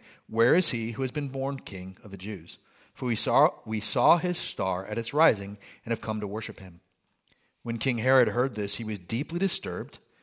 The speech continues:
and all Jerusalem with him. So he assembled all the chief priests and the scribes of the people and asked them where the Messiah would be born.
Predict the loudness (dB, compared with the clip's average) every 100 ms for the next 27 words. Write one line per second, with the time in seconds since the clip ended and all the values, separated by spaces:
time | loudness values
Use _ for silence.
0 | _ -10 -2 2 2 2 -4 -4 -2 -4
1 | -4 -6 -8 -14 -18 _ _ _ _ _
2 | 0 2 4 6 6 6 6 4 2 4
3 | 6 6 2 -2 -2 -4 -8 -4 -4 -2
4 | 0 0 4 4 2 -2 -6 -8 -6 -6
5 | -6 -16 -14 -10 0 6 6 6 0 -2
6 | 4 6 6 6 4 4 4 2 -2 -6
7 | -6 -6 -8